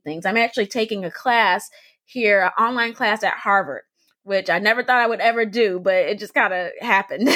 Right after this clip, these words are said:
<laughs> So in that class, it's talking about a few, a couple of classes. One's on emerging,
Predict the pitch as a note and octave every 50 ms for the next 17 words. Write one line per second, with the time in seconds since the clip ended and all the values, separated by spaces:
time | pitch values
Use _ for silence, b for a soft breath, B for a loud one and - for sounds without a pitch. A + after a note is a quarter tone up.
0 | - - - F#4+ F#4 F#4 - D4 C#4+ C#4+ B B B B B _ C#4+ - A3 C#4+
1 | D4 D4+ C4+ C#4 C4+ - G4 E4+ B3+ A#3+ A3+ A3+ A3 A#3+ B3 A#3+ - - E4 C4+
2 | C4+ C4+ C4 A#3+ A3+ G3+ G#3 G3+ G3 F3 F#3 G3+ G3 - - C#4 C4+ - - -
3 | F#3+ - - C4+ C4+ C4+ G#3 F#3+ - E3+ D3 C#3+ E3+ - F3+ F3+ F3+ G3 G#3 G#3+
4 | G#3+ G#3 G3+ F#3+ F#3 F#3+ G3 G3 G3+ G3+ G#3 G#3 A3+